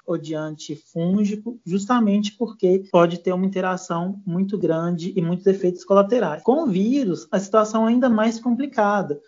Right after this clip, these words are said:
porque apesar dele ser bem diferente da gente, ele usa toda a nossa maquinaria celular pra se multiplicar. Então, a gente acaba tendo que usar etapas do ciclo do vírus que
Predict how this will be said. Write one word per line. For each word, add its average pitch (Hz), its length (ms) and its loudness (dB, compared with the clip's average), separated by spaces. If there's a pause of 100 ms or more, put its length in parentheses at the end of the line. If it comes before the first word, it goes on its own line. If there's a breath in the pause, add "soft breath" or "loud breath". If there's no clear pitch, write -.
(140)
porque 196 180 0
apesar 196 360 4
dele 254 160 -4
ser - 160 -4
bem 185 320 -2
diferente 175 520 -6
da 156 160 -2
gente, 196 540 -2
ele 208 240 6
usa 214 340 0
toda 277 440 2
a 285 40 0
nossa 254 280 -4
maquinaria 240 680 -4
celular 208 680 -2
pra 226 100 0
se 226 160 -6
multiplicar. 226 800 -2
Então, 233 480 0
a 202 100 2
gente 226 300 0
acaba 214 380 0
tendo 240 400 -2
que 208 400 -4 (100)
usar 170 580 2
etapas 185 1040 -4
do 175 180 0
ciclo 196 440 -4
do 165 160 -2
vírus 175 600 -2 (120)
que 226 540 0